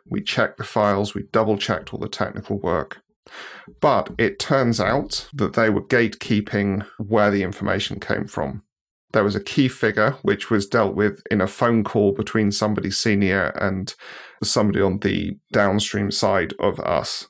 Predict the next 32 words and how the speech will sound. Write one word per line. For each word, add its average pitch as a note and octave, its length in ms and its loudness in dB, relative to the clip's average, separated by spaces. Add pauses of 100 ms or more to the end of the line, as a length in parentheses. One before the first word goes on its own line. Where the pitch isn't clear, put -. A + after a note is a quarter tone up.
which - 300 -2
meant G2+ 420 0 (200)
the G#2 100 4
numbers A2+ 460 4
were G#2 80 4
not G#2 400 4 (100)
in G#2 240 2
the F#2+ 80 -2
data, - 460 -4 (440)
not G#2+ 240 0
in B2 80 2
the B2 80 2
files, G#2+ 460 2
not - 220 -4
in G#2 100 0
these - 200 -6
things. D2 340 -4 (540)
And A#2+ 160 2
again, G#2+ 460 2
all A#2 160 2
the A2+ 60 2
technical A#2 420 0
work G#2+ 280 2
was G#2+ 160 0
right. - 360 -2 (360)
We A2 80 2
wasted G2 340 0
a F2+ 80 0
lot G#2 320 0
of A2+ 100 -2
time A2+ 300 0
checking, C#3+ 520 -2